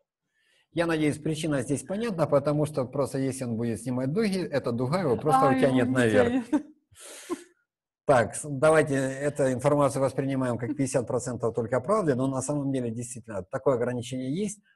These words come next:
Speaker 1: По поводу цифры веса я точно не знаю. Ну, теперь всё расставилось на место, да? Почему?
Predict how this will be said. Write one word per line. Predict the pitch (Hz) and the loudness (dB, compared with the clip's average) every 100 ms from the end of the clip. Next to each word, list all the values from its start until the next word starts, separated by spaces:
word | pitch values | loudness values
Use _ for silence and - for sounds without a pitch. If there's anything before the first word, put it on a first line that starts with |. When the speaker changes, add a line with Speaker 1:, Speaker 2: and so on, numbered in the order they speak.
| _ | _
Speaker 1:
По | 139 | -4
поводу | 135 160 147 135 131 | 2 4 4 4 0
цифры | - 143 - 131 | 4 4 4 2
веса | 156 190 165 | 2 0 2
я | 117 | 0
точно | 110 127 123 | 0 -4 -4
не | 113 101 | -4 -4
знаю. | 92 80 - _ _ _ _ _ | -6 -14 -20 _ _ _ _ _
Ну, | - | -4
теперь | 170 175 165 | 0 2 2
всё | - 156 120 | 4 2 4
расставилось | 139 143 151 127 113 | 2 4 6 6 4
на | 135 123 | 2 -2
место, | 98 85 98 | -2 -2 -2
да? | 123 156 160 - _ | -2 -2 -6 -16 _
Почему? | 117 110 110 90 78 | 0 0 -2 -4 -10